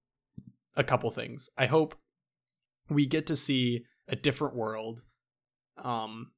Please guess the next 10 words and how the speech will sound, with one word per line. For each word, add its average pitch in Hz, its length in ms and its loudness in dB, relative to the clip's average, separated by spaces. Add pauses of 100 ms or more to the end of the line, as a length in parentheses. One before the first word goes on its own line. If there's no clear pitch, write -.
(140)
that 127 520 -4
has 120 360 0
different 117 460 -4 (240)
powers 117 380 4
and 113 200 0
rules. 110 540 -8 (460)
And 127 140 0
I 120 60 0
really 151 400 4
hope 131 400 4